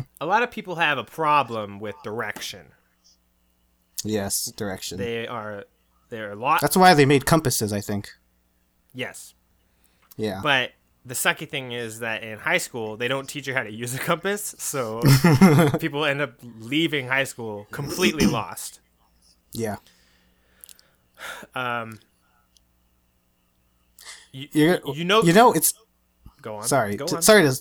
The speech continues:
Speaker 2: cut you off here, but it's interesting that you're bringing this up now because I was actually thinking about bringing up this topic as well. So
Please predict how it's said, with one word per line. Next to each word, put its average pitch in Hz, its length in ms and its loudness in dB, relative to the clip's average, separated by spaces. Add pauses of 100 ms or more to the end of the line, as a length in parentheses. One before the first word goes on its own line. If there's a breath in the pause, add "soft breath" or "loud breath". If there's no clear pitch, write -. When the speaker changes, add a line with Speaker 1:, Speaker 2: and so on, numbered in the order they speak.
Speaker 2:
cut 170 220 2
you 156 60 6
off 131 200 4
here, 107 200 -4
but 110 280 -2 (300 loud breath)
it's 135 120 4
interesting 208 480 6
that 139 200 4
you're 151 100 6
bringing 147 260 4
this 135 180 2
up 123 120 2
now 123 440 0
because 139 280 2
I 139 120 2
was 139 200 2
actually 131 500 -2
thinking 127 300 -2
about 113 220 -2
bringing 117 260 -4
up 107 140 -10
this - 160 -4
topic 101 360 -6
as 95 120 -10
well. 87 320 -14 (340)
So 95 500 -10